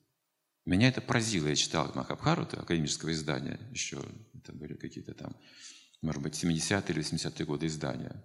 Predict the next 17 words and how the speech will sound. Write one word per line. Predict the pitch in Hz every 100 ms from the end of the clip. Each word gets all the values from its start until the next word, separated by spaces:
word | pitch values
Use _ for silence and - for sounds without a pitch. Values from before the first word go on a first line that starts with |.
| -
в | -
С |
С | -
С | -
Р. | - - _ _ _ _ _ -
Ну, | 73
очень | - 98
сильная | 87 104 76
книга. | - 76 - - - _ _ - - - - - -
И |
он | 120
стал | 160 190
говорить: | 185 190 175 120 - - - - _ _ _ _ _ _ _
«Представьте, — | - 131 - 156 131 -
говорит, — | 87 85 - - -
мир, | 120 156 95 - - - _ _ _ _ _ _ _ _ _ -
где | 104 92 107 101 92